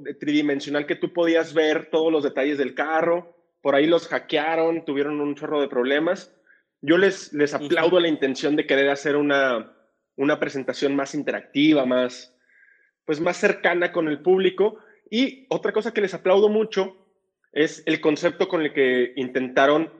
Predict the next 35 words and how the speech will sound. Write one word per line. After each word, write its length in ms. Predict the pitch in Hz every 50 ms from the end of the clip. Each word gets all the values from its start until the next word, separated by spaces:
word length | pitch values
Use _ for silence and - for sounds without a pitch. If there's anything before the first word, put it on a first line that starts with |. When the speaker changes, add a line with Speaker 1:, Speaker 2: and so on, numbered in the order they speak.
| _ _ _ _ _ _ _ _ _ _ _ _ -
Speaker 1:
eh, 800 | 143 135 127 123 120 120 117 117 113 107 104 104 - _ _ _
poner 280 | - 127 131 139 143 139
su 220 | - - 170 -
carro, 280 | - 165 135 135 131 120 117 131 143 147 131 120 120 117 -
¿no? 100 | 120 -
Poner 220 | - 127 131 135
la 100 | 139 151
livery 280 | 151 151 156 156 147 143
de 60 | 139
su 160 | - - -
carro. 460 | - 165 160 165 160 139 120 - - _ _ _ _ _ _ _ _ _ _
Sabemos 440 | - - 156 156 175 190 202 190 -
que 260 | - 190 175 165 156
los 240 | 156 147 143 - 143
Williams 480 | 175 202 220 208 196 190 190 208 202
salen 400 | - - - 170 160 175 180 175
el 160 | 165 151 151
año 200 | 151 156 175 190 175
pasado, 580 | 160 147 - - 175 160 165 160 185 226 - -
bueno, 160 | 139 139 139
la 120 | - 160 -
temporada 460 | 131 123 110 - 131 135 147 160 160
pasada, 520 | - 151 - 165 147 151 160 156 - _ -
el, 260 | - 131 127 123 123
la 100 | - 127
escudería 320 | 120 - - 139 131 139 147
deja 200 | 151 151 160 156
de 100 | 151 143
per-, 340 | - 135 123 - 123 117 -
de 120 | 127 123
pertenecer 480 | - 131 127 - 123 120 113 - 139 147
a 40 |
la 100 | 156 151
familia 320 | - 143 135 143 143 151 156
Williams, 540 | 151 170 175 170 147 147 156 - - -